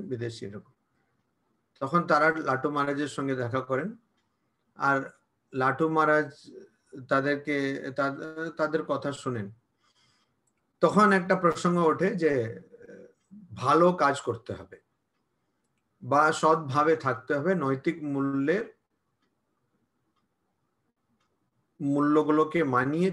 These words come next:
চলতে হবে। তো তখন ওরা বললেন যে না, এটা ভগবানকে যে বিশ্বাস না করলেও বা আত্মা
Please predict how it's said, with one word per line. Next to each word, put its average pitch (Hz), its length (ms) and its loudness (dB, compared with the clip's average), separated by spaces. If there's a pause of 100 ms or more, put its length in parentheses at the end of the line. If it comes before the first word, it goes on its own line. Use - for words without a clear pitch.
চলতে 107 340 -2
হবে। - 200 -20 (1700)
তো 143 80 2 (720)
তখন 170 320 2 (1300)
ওরা 160 180 2 (100)
বললেন 180 360 4
যে 196 60 6 (100)
না, 185 80 6 (180)
এটা 175 220 4 (560)
ভগবানকে 160 760 4 (120)
যে 170 80 -4 (260)
বিশ্বাস 156 340 0 (140)
না 139 80 4 (120)
করলেও 170 420 2 (920)
বা 131 180 6 (600)
আত্মা 143 340 -2